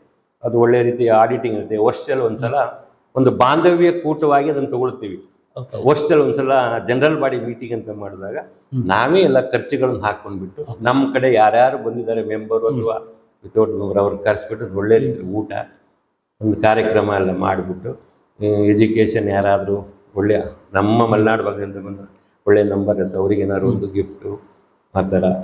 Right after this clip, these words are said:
Speaker 1: ಆ ತರ ಮಾಡ್ಕೊಂಡು ನಡ್ಕೊಂಡು ಬಂದ್ರೆ ತುಂಬಾ ಚೆನ್ನಾಗಿ ನಡೀತಾ ಇದೆ.
Speaker 2: ಓಕೆ. ಒಂದ್ ಕಡೆ ನಿಮ್ಮ ಒಂದು ಕ್ಯಾಟರಿಂಗ್ ಸರ್ವಿಸ್ ಕೂಡ ಉತ್ತಮವಾಗಿ
Speaker 1: ಹ್ಮ್.
Speaker 2: ನಡೀತಾ ಇದೆ, ಇನ್ನೊಂದು ಕಡೆ ಸಹಕಾರಿ ರಂಗವು ಕೂಡ
Speaker 1: ಹಾ.
Speaker 2: ಯಶಸ್ವಿಯಾಗಿರುವಂತದ್ದು.
Speaker 1: ನಡೀತಾ ಇದೆ.
Speaker 2: ಅದ್ರ ಜೊತೆಲಿ ಪುಟ್ಟಪ್ಪ ಕೊಟ್ರಿಗೆ ಧಾರ್ಮಿಕ ಕ್ಷೇತ್ರ ಕುರಿತಾಗಿ ಬಹುಶಃ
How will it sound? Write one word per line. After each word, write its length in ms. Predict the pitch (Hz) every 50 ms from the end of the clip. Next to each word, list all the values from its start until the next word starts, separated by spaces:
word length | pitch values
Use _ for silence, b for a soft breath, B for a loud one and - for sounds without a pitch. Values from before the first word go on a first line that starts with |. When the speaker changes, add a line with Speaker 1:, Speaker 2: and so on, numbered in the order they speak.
| -
Speaker 1:
ಆ 160 | - 98 101 -
ತರ 160 | 101 107 110
ಮಾಡ್ಕೊಂಡು 500 | 104 95 92 95 95 95 110 139 175 202
ನಡ್ಕೊಂಡು 420 | 170 117 98 107 - 117 107 101
ಬಂದ್ರೆ 240 | 95 92 101 - -
ತುಂಬಾ 200 | - 135 135 160
ಚೆನ್ನಾಗಿ 400 | 160 156 127 117 117 117 110 98
ನಡೀತಾ 280 | 90 95 92 95 92 87
ಇದೆ. 400 | - - - - 78 - - 135
Speaker 2:
ಓಕೆ. 440 | 127 - 143 135 101 - - -
ಒಂದ್ 140 | 143 156 160
ಕಡೆ 320 | - 175 165 165 175 180 170 - B B B B B B
ನಿಮ್ಮ 140 | 165 160 170
ಒಂದು 240 | 175 170 165 165 165
ಕ್ಯಾಟರಿಂಗ್ 440 | - 160 160 165 - - 180 175 180
ಸರ್ವಿಸ್ 280 | 180 175 175 165 -
ಕೂಡ 120 | - 180 180
ಉತ್ತಮವಾಗಿ 420 | 170 170 175 180 175 180 175 175
Speaker 1:
ಹ್ಮ್. 120 | 175 170
Speaker 2:
ನಡೀತಾ 300 | 170 170 170 170 185 170
ಇದೆ, 560 | 170 170 185 180 180 180 - - - - - - -
ಇನ್ನೊಂದು 300 | 156 165 180 185 180 180
ಕಡೆ 160 | 185 175 170
ಸಹಕಾರಿ 480 | 156 - - 165 165 160 165 180 185 185
ರಂಗವು 240 | 180 180 175 170 170
ಕೂಡ 200 | 170 127 156 208
Speaker 1:
ಹಾ. 40 | 208
Speaker 2:
ಯಶಸ್ವಿಯಾಗಿರುವಂತದ್ದು. 920 | 190 190 175 165 - - 151 139 123 120 113 123 - - 120 107 - -
Speaker 1:
ನಡೀತಾ 300 | 95 92 92 90 - -
ಇದೆ. 180 | - - 147 160
Speaker 2:
ಅದ್ರ 140 | 165 226 220
ಜೊತೆಲಿ 340 | 226 226 220 220 226 240 240
ಪುಟ್ಟಪ್ಪ 420 | 233 - 190 190 220 208 214 208
ಕೊಟ್ರಿಗೆ 380 | 196 202 - 208 214 233 208 -
ಧಾರ್ಮಿಕ 460 | 180 170 180 202 220 226 - 202 190
ಕ್ಷೇತ್ರ 300 | - - 190 185 190 185
ಕುರಿತಾಗಿ 640 | 180 180 175 - 165 - - 180 185 214 240 233
ಬಹುಶಃ 380 | 214 202 185 - - 185 170